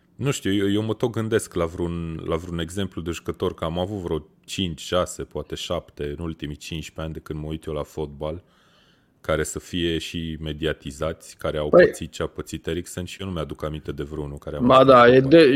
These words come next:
Speaker 2: e Deli Blind. Deli Blind care joacă, are probleme la inimă, joacă cu un aparat montat pe inimă și a și declarat după ce a văzut cele întâmplate cu Eriksen că i-a fost foarte greu să joace.
Speaker 1: Ok.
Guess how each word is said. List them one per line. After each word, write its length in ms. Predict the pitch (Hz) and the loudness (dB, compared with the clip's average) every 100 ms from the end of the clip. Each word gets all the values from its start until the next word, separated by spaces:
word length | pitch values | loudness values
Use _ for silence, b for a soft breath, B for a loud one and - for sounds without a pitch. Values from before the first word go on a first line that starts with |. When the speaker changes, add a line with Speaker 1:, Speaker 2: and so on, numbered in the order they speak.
| 147 | 6
Speaker 2:
e 40 | |
Deli 260 | 151 160 151 | 6 6 6
Blind. 420 | 143 135 101 - | 4 4 2 -4
Deli 240 | - 120 120 | -2 2 2
Blind 300 | 113 131 127 | 2 0 0
care 200 | 123 127 | 0 0
joacă, 320 | 123 120 - | 2 2 4
are 140 | 110 107 | 2 2
probleme 460 | - 117 123 113 | 0 2 4 6
la 140 | 104 107 | 4 4
inimă, 340 | 127 123 110 | 4 4 2
joacă 280 | 107 117 117 | 2 2 0
cu 80 | - | -2
un 80 | 107 | -2
aparat 360 | 107 107 107 113 | -2 0 2 2
montat 360 | 101 101 107 | -2 -4 -4
pe 100 | - | -4
inimă 340 | 107 120 123 117 | -6 -2 -2 -2
și 600 | - - 117 117 117 113 _ - 101 | -6 -2 0 0 0 -4 _ -10 -2
a 100 | 113 | 2
și 180 | 117 - | 2 2
declarat 420 | 127 123 117 117 | 0 4 6 6
după 200 | 110 101 | 4 2
ce 120 | 101 110 | -2 -2
a 40 | |
văzut 340 | 101 104 107 - | -2 -2 -4 -8
cele 200 | - 107 | -2 0
întâmplate 480 | 101 - 98 107 104 | 0 -4 0 0 0
cu 160 | - | 6
Eriksen 520 | 110 107 - - 110 104 | 6 6 -2 0 2 2
că 420 | - 107 107 104 | 0 4 4 4
i-a 120 | 113 110 | 2 0
fost 220 | - - | 0 -4
foarte 300 | - 110 - | 0 2 2
greu 220 | 104 107 98 | 2 2 2
să 160 | - | 0
joace. 460 | 104 107 92 - - B B B B B B B B B B B _ - | 0 2 0 -4 -20 B B B B B B B B B B B _ -14
Speaker 1:
Ok. 180 | 85 | -14